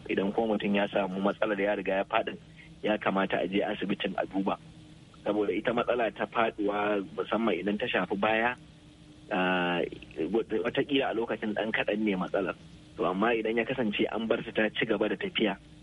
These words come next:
ah, inflammation ko kuma ce ciwon a wurin ya ci gaba da ƙaruwa. So a hankali, a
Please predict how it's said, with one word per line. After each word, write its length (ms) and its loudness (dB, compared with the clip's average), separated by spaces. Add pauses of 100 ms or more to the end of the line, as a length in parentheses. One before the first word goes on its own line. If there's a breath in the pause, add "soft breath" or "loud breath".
(280)
ah, 80 0 (100)
inflammation 680 2
ko 100 2
kuma 240 2
ce 300 0 (220)
ciwon 260 2
a 80 0
wurin 240 0
ya 140 0
ci 140 -4
gaba 220 2
da 140 0 (240)
ƙaruwa. 440 0 (220)
So 280 0
a 80 0
hankali, 480 0
a 60 2